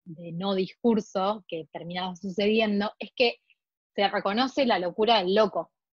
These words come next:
¿no? En lo, en lo que dice. Eh, son las palabras el lugar en el cual se produce, se ejerce esa separación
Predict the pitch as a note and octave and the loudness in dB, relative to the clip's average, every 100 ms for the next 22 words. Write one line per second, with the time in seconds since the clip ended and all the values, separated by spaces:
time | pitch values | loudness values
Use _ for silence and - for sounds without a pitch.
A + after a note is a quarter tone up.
0 | _ F3+ A#3 - F3+ E3+ E3 E3+ - F3+ | _ -6 -6 -8 -10 -8 -8 -10 -12 -10
1 | E3+ - E3+ G3 A#3+ - - _ _ _ | -10 -4 0 2 0 -2 -16 _ _ _
2 | _ - G3+ F3+ E3 D#3+ - _ _ - | _ -2 2 2 2 -4 -12 _ _ -4
3 | A3 A#3+ A#3+ - F3+ A#3+ C4 G3+ - - | 0 0 -2 -2 2 6 6 4 0 -8
4 | _ F#3+ F#3 F3+ F3+ F#3+ G3 G3+ G#3 _ | _ -8 -6 -6 -4 0 0 0 -4 _
5 | _ _ _ _ F3+ F3+ F3 G3 F#3+ G#3+ | _ _ _ _ -10 -10 -2 0 2 0
6 | - _ _ _ - F3 F3 F3+ A#3 A3+ | -4 _ _ _ -12 -10 -4 0 0 -2
7 | A3 G#3 - _ F#3+ - A3+ G#3+ - G#3+ | -4 -6 -8 _ -18 -2 0 0 -2 -4
8 | A3 - _ - F#3 G#3 - - F3+ F#3 | -4 -10 _ -10 -2 -2 -2 -8 -4 -2
9 | F3+ - A3+ G#3+ A#3+ | -4 -4 -2 0 -2